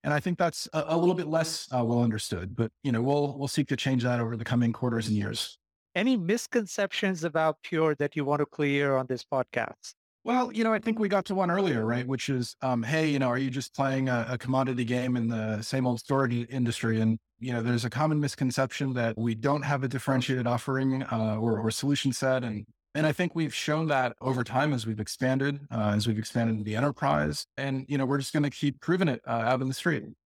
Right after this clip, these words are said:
Speaker 2: What is the most important metric of your business success?
Speaker 1: You know, I would say market share, right? We're very, very focused on continued market share capture. We've had a pretty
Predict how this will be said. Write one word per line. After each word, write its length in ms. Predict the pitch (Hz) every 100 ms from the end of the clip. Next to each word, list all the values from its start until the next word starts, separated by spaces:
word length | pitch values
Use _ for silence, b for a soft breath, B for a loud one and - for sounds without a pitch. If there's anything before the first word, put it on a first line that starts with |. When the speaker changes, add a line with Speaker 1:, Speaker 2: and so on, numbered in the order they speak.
| _ _ _
Speaker 2:
What 160 | 165 214
is 160 | 190
the 80 | 185
most 340 | 151 196 -
important 440 | 202 170 190 175 151
metric 400 | 165 - 151 -
of 200 | 139 -
your 120 | 147
business 340 | 131 139 143 -
success? 560 | 131 - 135 - - - -
Speaker 1:
You 140 | 196
know, 60 | 196
I 120 | 196
would 140 | 208
say 140 | - 214
market 280 | 170 180 -
share, 280 | 104 87 - _ 120
right? 200 | 110 117
We're 180 | 123
very, 280 | 110 131 160
very 180 | 156 143
focused 360 | 143 139 139 131
on 120 | 120
continued 420 | 120 110 123 127
market 260 | 120 117 113
share 160 | 117
capture. 520 | 107 131 - 156 156 - _ _
We've 120 | - 117
had 120 | 139
a 60 |
pretty 400 | 107 156 160 151